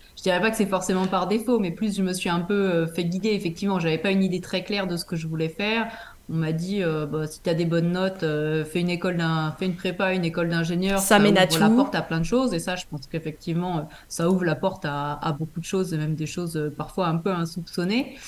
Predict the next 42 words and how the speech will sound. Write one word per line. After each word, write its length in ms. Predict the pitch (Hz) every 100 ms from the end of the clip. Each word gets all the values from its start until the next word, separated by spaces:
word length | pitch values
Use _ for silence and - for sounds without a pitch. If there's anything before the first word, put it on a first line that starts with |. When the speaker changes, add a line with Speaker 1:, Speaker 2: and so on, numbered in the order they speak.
| - - - -
Speaker 1:
Euh, 540 | 180 170 165 165 165
et 120 | 165
en 80 | 175
fait, 240 | 185 233 -
il 40 |
y 40 | 185
avait 140 | 170
un 100 | 165
certain 360 | 165 196 208 208
nombre 160 | 214
de 140 | 185 185
domaines, 560 | 170 185 208 220 214
euh, 400 | 175 165 156 160
qui 220 | 165 - 185
m'intéressaient 800 | 165 165 185 175 180 202 196 190
quand 140 | 165
j'étais 180 | 151 156
en 100 | 147
école 260 | 151 156 151
d'ingénieur, 520 | 151 151 170 214 202
notamment 380 | 180 175 180 190
effectivement 420 | 175 - 175 175
la 140 | 156
mécanique 560 | 160 160 165 190 202 180
et, 180 | 156 151
euh, 140 | 147
la 100 | 151
mécanique 380 | 147 - 151 151
des 120 | 165
fluides. 460 | - 175 220 277 214 - - - - -
Euh, 580 | 165 156 156 156 160 151
du 180 | 165
coup, 120 | 190 220
j'ai 160 | 190
commencé 440 | 185 175 170 - 180
là-dedans, 520 | 165 170 202 226 233
mais 180 | 208 214
sans 380 | - 233 233 233
forcément, 840 | 214 - - 202 220 226 220 202
euh, 300 | 180 175 175 - -
peut-être, 600 | 190 196 196 196 - - - - - - - -
euh, 520 | 165 165 165 160 156